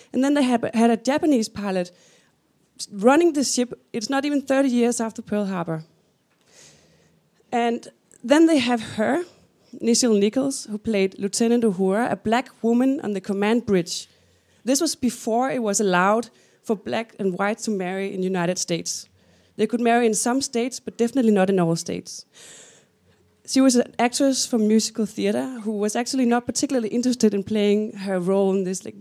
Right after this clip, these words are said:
really weird show. It was not very popular back when it was, uh, were first sent in television. But Martin Luther King himself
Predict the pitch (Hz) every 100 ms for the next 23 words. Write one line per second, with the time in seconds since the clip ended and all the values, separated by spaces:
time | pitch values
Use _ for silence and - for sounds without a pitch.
0 | 180 190 226 202 170 185 180 175 - 180
1 | 170 175 180 - - - - 226 240 285
2 | 233 208 185 208 208 220 185 180 185 -
3 | - 196 185 175 170 - - 170 165 170
4 | 170 175 170 - 196 185 - 190 175 175
5 | 185 180 180 185 202 208 - - - 214
6 | 214 - 233 247 285 240 233 233 - 226
7 | 220 226 - - 208 277 -